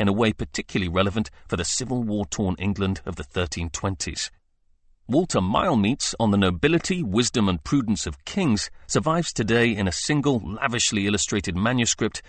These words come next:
which was almost certainly intended as a presentation copy for Edward himself.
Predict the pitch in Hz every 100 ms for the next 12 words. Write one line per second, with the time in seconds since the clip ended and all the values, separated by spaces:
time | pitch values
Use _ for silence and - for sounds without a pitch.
0 | - 117 117 107 123 113 - - - -
1 | 107 92 90 - 117 107 82 - 76 117
2 | 101 82 - - - 92 - 95 110 -
3 | - 110 95 101 98 82 - 90 78 -